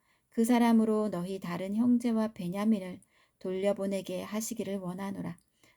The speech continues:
내가 자식을 잃게 되면 이르리로다. 그 형제들이 예물을 마련하고 갑절의 돈을 자기들의 손에 가지고 베냐민을 데리고 애굽에 내려가서 요셉 앞에 서니라.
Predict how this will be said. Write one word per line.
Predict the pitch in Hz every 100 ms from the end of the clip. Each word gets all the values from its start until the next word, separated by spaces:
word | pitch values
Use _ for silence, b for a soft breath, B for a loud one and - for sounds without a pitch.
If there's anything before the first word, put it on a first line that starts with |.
| -
내가 | 214 220 220 226
자식을 | 226 185 185 196 196 -
잃게 | 190 190 220
되면 | 220 185 175 185 196 226
이르리로다. | 180 185 202 190 170 170 170 b b b
그 | _ 208 208
형제들이 | 233 233 247 254 262
예물을 | 214 220 220 226
마련하고 | 208 202 202 190 190 202
갑절의 | 190 - 202 190 190
돈을 | 190 202 214 247 b b -
자기들의 | 202 185 196 190 190 202
손에 | 220 247 240 220 240
가지고 | 247 185 170 170 170 170 _ _ _ - b b b b -
베냐민을 | 214 226 233 240 247 240
데리고 | 233 196 196 208 214 220
애굽에 | 180 180 202 208
내려가서 | 208 202 190 185 208 196
요셉 | 165 170 196
앞에 | 175 - 196
서니라. | 208 214 202 175